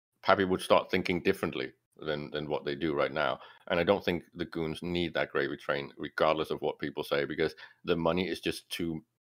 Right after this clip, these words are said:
it's too small amounts compared to something like, let's just say, the war bonds, right? So proportionally,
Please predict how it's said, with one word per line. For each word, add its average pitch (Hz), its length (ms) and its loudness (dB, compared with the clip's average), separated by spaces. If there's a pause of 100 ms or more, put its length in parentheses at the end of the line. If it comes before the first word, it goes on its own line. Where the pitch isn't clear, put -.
(680)
it's - 180 -2
too 139 180 6
small 101 380 10
amounts 82 640 4
compared 92 400 2
to 90 80 -2
something 85 340 0
like, 76 260 2
let's - 160 -2
just - 140 0
say, 76 120 0
the 71 100 -6
war 87 280 6
bonds, 58 320 -2
right? 76 220 0 (400)
So 85 300 4 (800)
proportionally, 92 800 4